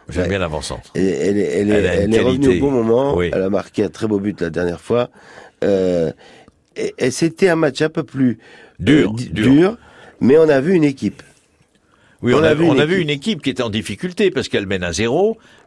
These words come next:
Speaker 1: grâce à Gauvin.
Speaker 2: Ouais,
Speaker 1: Wendy
Speaker 2: et
Speaker 1: Renard, on
Speaker 2: et
Speaker 1: s'aperçoit qu'il y a quelques jours, met un but contre son camp. Et puis après, il y a le, il y a le penalty de, de Le Sommer. Donc, je veux dire, on s'aperçoit quand même que, je veux dire, elles ont,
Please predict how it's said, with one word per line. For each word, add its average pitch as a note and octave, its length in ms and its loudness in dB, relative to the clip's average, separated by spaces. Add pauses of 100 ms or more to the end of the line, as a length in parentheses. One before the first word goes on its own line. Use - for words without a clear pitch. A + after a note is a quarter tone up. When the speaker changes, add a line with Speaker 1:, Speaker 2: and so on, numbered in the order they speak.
Speaker 1:
grâce F2 200 -6
à F2 80 -4
Gauvin. A#2+ 440 0
Speaker 2:
Ouais, A#2 140 4
Speaker 1:
Wendy - 160 2
Speaker 2:
et C#3+ 60 2
Speaker 1:
Renard, B2 440 -2
on G2+ 80 -4
Speaker 2:
et - 40 -6
Speaker 1:
s'aperçoit G#2+ 580 -2
qu'il F2+ 180 -8
y F2 80 -4
a F2 60 -2
quelques F2+ 280 -4
jours, F2 260 -2 (340)
met G#2+ 160 -2
un A2 80 0
but G2+ 220 -4
contre F#2 280 -4
son A2 200 -6
camp. F#3 320 0 (240)
Et F2 80 -10
puis A#2 100 -2
après, A#2+ 240 -2
il A2 40 -2
y - 20 2
a G2 40 0
le, F#2+ 200 0 (260)
il D#2+ 80 -10
y F2+ 60 -2
a F2+ 40 0
le F2+ 140 -4
penalty F#2 480 -4
de, E2+ 200 -4
de D#2 140 -4
Le F2+ 120 -2
Sommer. D3+ 400 0 (320)
Donc, A2+ 280 -4
je A2+ 140 -2
veux D3+ 60 0
dire, F#3+ 180 0
on C#3 100 -4
s'aperçoit E3+ 540 -2
quand D3+ 160 -2
même G3+ 220 -2
que, C#3+ 240 0 (320)
je F#2+ 160 -2
veux C3+ 40 2
dire, D#3+ 160 0
elles A#2 220 -2
ont, F2+ 540 -2